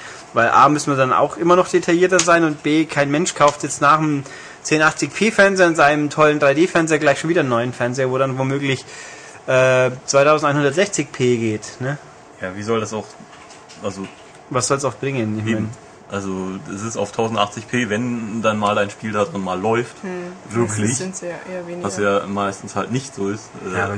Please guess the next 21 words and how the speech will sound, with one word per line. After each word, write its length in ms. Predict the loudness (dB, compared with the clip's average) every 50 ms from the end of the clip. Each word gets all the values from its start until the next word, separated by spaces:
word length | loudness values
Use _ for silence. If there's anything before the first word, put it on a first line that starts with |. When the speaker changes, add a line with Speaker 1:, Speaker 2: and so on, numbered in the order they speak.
| -4 0
Speaker 1:
jedes 400 | 4 4 4 4 4 4 4 4
Speaker 2:
unfassbar 160 | 2 2 2 2
Speaker 1:
Xbox-Spiel 360 | 0 0 0 0 -2 -4 -4
Speaker 2:
detailliert. 180 | -4 -4 -2 -2
Speaker 1:
läuft 240 | -2 -2 -4 -6 -8
in 100 | -10 -10
zehn 180 | -8 -10 -10 -10
achtzig 300 | -10 -12 -12 -12 -14 -14 -10
P. 280 | -6 -2 -2 0 -2 -2 -4
Speaker 2:
Ja, 120 | -4 -4 -2
ja. 260 | -2 -2 -2 -4 -8 -10 -14 -20 -20 -20 -20 -20 -20 -20 -20 -20 -20 -20 -20 -20 -20 -20 -20 -20 -20 -20 -20 -20 -20 -20 -20 -20 -20 -20 -20 -20 -20 -20 -20 -20 -20 -20 -20 -20 -20 -20 -16 -12
Speaker 1:
Zumindest 320 | -6 0 0 2 2 2
sieht's 180 | 0 -2 -2 -2
nicht 100 | -2 2
schlechter 340 | 2 2 2 4 4 4 4
aus 160 | 2 2 0
wie 60 | -2
in 100 | -2 0
siebenundzwanzig 600 | -2 -4 -4 -4 -4 -4 -4 -2 -2 -4 -8 -8
P 160 | -4 -2 -2 0
dadurch. 240 | 0 -2 -4 -6